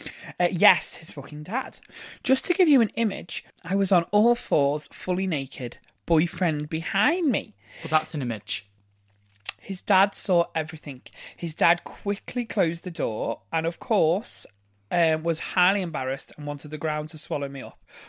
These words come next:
Speaker 1: But after half an hour, I calmed down and thought, "We're all adults.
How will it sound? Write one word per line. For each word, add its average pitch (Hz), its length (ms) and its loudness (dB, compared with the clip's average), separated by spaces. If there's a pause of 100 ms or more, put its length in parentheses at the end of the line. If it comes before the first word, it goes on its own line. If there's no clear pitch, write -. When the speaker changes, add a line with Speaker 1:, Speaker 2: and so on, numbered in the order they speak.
(140)
Speaker 1:
But 185 140 4
after 180 240 -2
half 220 360 2
an 220 60 -2
hour, 147 300 -4 (260)
I 143 60 -6
calmed 190 400 -6
down 135 340 -6
and 143 100 -12
thought, 127 540 -4
"We're 156 160 -2
all 240 180 4
adults. 160 560 -4